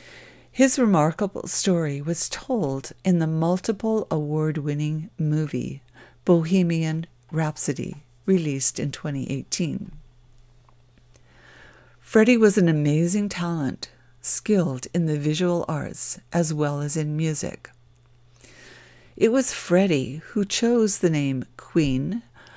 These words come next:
for their band because he thought the name sounded regal,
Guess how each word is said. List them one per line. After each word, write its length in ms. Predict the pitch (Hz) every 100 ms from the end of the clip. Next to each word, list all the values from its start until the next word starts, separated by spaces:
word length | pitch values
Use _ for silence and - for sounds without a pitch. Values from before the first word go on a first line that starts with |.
| - -
for 240 | - 190
their 220 | 170 175
band 640 | 160 160 127 131 156 202 190
because 460 | 202 - 196 185
he 100 | -
thought 460 | 196 196 180 190 -
the 80 | 214
name 340 | 190 160 156
sounded 640 | 156 151 139 127 131 127 - - -
regal, 600 | 139 139 127 135 190 240